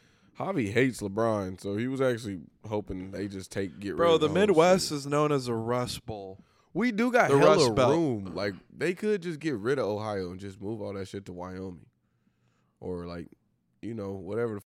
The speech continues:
Speaker 1: they got in that middle part of the world over there.
Speaker 2: The Midwest?
Speaker 1: Is that, was that what it is?
Speaker 2: Yeah, bro, it's, it's disgusting.
Speaker 1: Whatever's, like, to the right of Nevada.
Speaker 2: I'm sure there's
Speaker 1: But not
Speaker 2: nice areas,
Speaker 1: Colorado.
Speaker 2: but it's,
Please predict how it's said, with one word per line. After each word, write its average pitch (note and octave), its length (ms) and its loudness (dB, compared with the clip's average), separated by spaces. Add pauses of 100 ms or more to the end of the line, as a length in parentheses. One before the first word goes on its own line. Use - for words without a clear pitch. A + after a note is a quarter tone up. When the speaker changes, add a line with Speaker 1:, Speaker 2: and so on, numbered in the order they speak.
(160)
Speaker 1:
they F#2+ 120 -8
got F#2+ 140 -6
in F#2+ 80 -8
that F2+ 120 -6
middle F#2 240 -6
part F#2+ 240 -6
of F2+ 60 -8
the F2 80 -8
world F2+ 340 -8
over E2+ 220 -10
there. F#2 280 -10 (560)
Speaker 2:
The A#2 80 -8
Midwest? C3+ 600 2 (600)
Speaker 1:
Is G2+ 80 -18
that, A2 320 -8
was G#2 140 -10
that A2 100 -6
what A2+ 140 -8
it A2+ 80 -10
is? A#2 380 -12 (260)
Speaker 2:
Yeah, B2 220 -8
bro, A2+ 260 -8
it's, C#3 400 -8
it's C3+ 220 -14
disgusting. A2+ 560 -10
Speaker 1:
Whatever's, C#3+ 320 2
like, B2 180 0
to C3+ 80 -2
the A2+ 80 2
right G#2+ 220 2
of G2+ 100 -2
Nevada. F#2+ 400 -2
Speaker 2:
I'm E3+ 100 0
sure G3+ 220 4
there's D#3+ 260 4
Speaker 1:
But C3+ 120 -6
not C3+ 140 -2
Speaker 2:
nice - 120 -4
areas, B2+ 500 0
Speaker 1:
Colorado. A2+ 300 -8 (480)
Speaker 2:
but A#2+ 60 -4
it's, - 400 -8